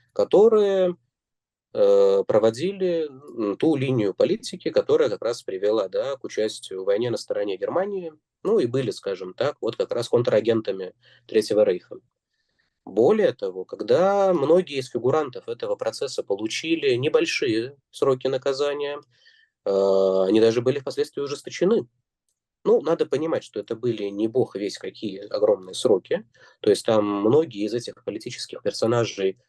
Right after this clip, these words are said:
получили сроки по три-пять лет. Больше всех получил тогдашний президент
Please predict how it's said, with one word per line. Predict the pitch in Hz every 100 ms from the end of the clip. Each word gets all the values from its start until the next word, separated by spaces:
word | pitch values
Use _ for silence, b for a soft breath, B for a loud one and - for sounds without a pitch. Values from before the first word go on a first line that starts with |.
| _ -
получили | 104 117 156 131
сроки | - - 127 - -
по | 101 95
три-пять | 90 127 131 - 98 95 -
лет. | 113 170 - - _ _ _
Больше | 107 139 175 -
всех | 120 - 135 127
получил | 101 101 110 - 135 127 107
тогдашний | 104 - 117 - 101
президент | - 101 113 120 101